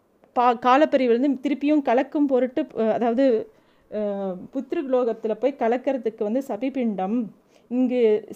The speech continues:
சபிபிண்ட க-, சிராதம் இன்னியோட முடிய போறது. இன்னைக்கு எள்ளும் நீரும் இறைச்சுட்டா இவா எல்லாரும் போய் பித்ருலோகத்துல போய்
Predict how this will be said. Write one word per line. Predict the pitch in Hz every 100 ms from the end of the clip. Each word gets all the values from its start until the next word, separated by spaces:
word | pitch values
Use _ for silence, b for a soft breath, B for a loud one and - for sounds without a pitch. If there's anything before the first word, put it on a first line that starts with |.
| 240
சபிபிண்ட | 226 359 339 277 247 220
க-, | 220 214
சிராதம் | 214 220 240 226
இன்னியோட | 214 233 247 247 302
முடிய | 226 233 269
போறது. | 277 220 220 220 175 b b
இன்னைக்கு | 247 285 302 247 277
எள்ளும் | 302 381
நீரும் | 302 294 339
இறைச்சுட்டா | 254 269 269 269 370 403 b b -
இவா | 285 294 269
எல்லாரும் | 240 247 277 311 359 294
போய் | 254 240 330
பித்ருலோகத்துல | 240 - 339 285 233 233 233 196
போய் | 214 262